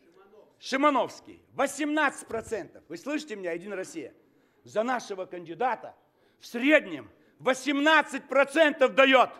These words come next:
область. Но в отдельных участках, чтобы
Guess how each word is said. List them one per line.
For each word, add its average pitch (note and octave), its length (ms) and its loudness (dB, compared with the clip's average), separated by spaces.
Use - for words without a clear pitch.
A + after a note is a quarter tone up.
область. A3 640 2
Но C4 180 4
в C4 60 2
отдельных C#4 480 4
участках, D4 580 2
чтобы A#3+ 420 -4